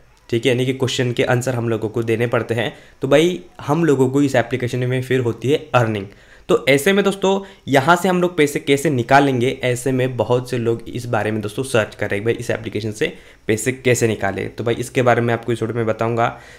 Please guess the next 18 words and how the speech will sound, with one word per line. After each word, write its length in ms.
साथ 280
ही 40
दोस्तों 280
ये 160
एप्लीकेशन 500
रियल 260
है 180
या 80
फिर 180
फेक 260
है 160
ये 140
भी 140
बताऊंगा, 560
and 200
इस 160
एप्लीकेशन 600
के 120